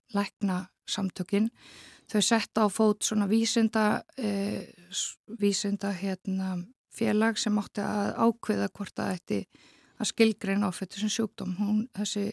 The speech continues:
vísindanefnd í raun og veru var þetta, fór í gegnum, eh, öll vísindin á bak við það að skilgreina offitu sem sjúkdóm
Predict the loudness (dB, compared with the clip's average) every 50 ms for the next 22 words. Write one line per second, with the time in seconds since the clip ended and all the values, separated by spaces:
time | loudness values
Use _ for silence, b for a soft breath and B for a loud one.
0 | -4 -2 0 0 0 0 -4 -4 -2 0 0 2 2 2 4 2 2 2 0 -4
1 | _ -6 -6 -4 -2 0 0 0 0 0 -2 -4 -4 -4 -4 -4 -6 -4 -4 -4
2 | -4 -4 B B B B B B B B B B B B -4 4 6 6 6 6
3 | 6 4 2 0 2 _ 2 2 4 2 0 -2 -6 -8 -6 -4 -2 -2 -2 -2
4 | -2 -4 -4 -6 -8 -4 0 0 0 0 0 0 2 2 2 2 2 0 0 0
5 | 0 0 0 0 0 0 0 0 0 -4 -4 -2 0 0 0 0 -2 0 0 0
6 | 0 0 -2 -6 -12 _ _ _ _ -8 -2 0 2 0 2 2 2 2 2 4
7 | 2 2 0 0 -2 -4 -2 -2 -2 -2 0 0 -2 -2 b b b b b b
8 | b -2 4 4 4 4 4 _ -2 0 0 0